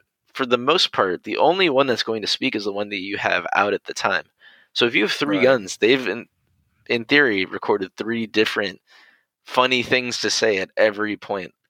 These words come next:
Speaker 1: of speech. And
Speaker 2: Which
Speaker 1: there's,
Speaker 2: is,
Speaker 1: and there's a
Speaker 2: which
Speaker 1: lot.
Speaker 2: is a lot.
Speaker 1: Yeah.
Speaker 2: Yeah. Yeah, that's, that's what I was thinking is, like, you know, I mean, that's just, like, an absolute ton of work.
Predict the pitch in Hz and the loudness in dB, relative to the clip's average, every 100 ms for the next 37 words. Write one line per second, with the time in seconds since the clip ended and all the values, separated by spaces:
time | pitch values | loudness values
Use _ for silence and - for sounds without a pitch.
0 | _ 92 82 - 117 92 - - 165 127 | _ -4 -4 -8 -6 -6 -8 0 2 4
1 | 139 143 123 120 110 - 123 131 110 92 | 4 2 2 2 4 4 4 4 0 4
2 | 117 92 - _ - 107 95 - - 135 | 4 2 -2 _ 0 0 0 -8 -2 2
3 | 113 95 90 - - _ _ _ - 143 | 2 0 -4 -10 -20 _ _ _ 0 2
4 | 113 113 165 - - - 135 - 123 104 | 4 4 2 0 -4 0 0 2 2 2
5 | 95 - 175 107 98 107 98 95 _ _ | -2 -2 -2 -2 -4 -4 -4 -6 _ _
6 | _ - 151 73 - 95 110 104 165 - | _ -10 -10 -10 -12 -10 -8 -6 -4 -4
7 | 135 117 98 - - 110 - - 87 - | -4 -4 -4 -8 -8 -10 -10 -14 -14 -14
8 | 107 90 87 - - | -12 -12 -10 -10 -12